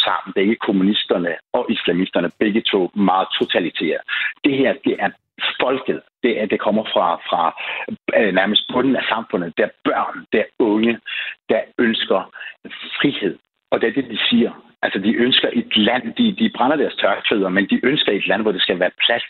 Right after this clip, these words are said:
til alle religioner, alle holdninger. De skal lave liv sammen. Det, de ønsker, det er et land ligesom Danmark, og der er lang vej dertil. Det ved jeg godt. Men det ønske er der, eksisterer.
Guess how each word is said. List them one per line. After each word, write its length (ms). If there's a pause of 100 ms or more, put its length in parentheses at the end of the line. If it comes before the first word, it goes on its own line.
til 140 (180)
alle 260
religioner, 600 (380)
alle 300
holdninger. 520 (240)
De 100
skal 160
lave 320
liv 180
sammen. 460 (340)
Det, 160
de 120
ønsker, 460 (220)
det 140
er 180
et 200
land 360
ligesom 480
Danmark, 400 (160)
og 100
der 60
er 200
lang 240
vej 260
dertil. 340 (120)
Det 140
ved 160
jeg 100
godt. 220 (340)
Men 220
det 100 (100)
ønske 360 (180)
er 140
der, 160 (200)
eksisterer. 680